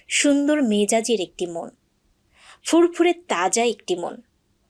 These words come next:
এই মনকে ভালো রাখার জন্য আমাদের কত কিছুই না করতে হয়। মনপুত কিছু না হলেই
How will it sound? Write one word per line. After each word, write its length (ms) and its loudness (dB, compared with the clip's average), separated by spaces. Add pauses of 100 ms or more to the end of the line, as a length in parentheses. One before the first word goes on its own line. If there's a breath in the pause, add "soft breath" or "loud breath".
(420 loud breath)
এই 120 4
মনকে 400 4
ভালো 360 2
রাখার 360 0
জন্য 280 -2
আমাদের 520 -2 (320 soft breath)
কত 220 0
কিছুই 600 -4
না 120 -2
করতে 340 -8
হয়। 240 -8 (640 soft breath)
মনপুত 560 4
কিছু 340 2
না 220 2
হলেই 380 0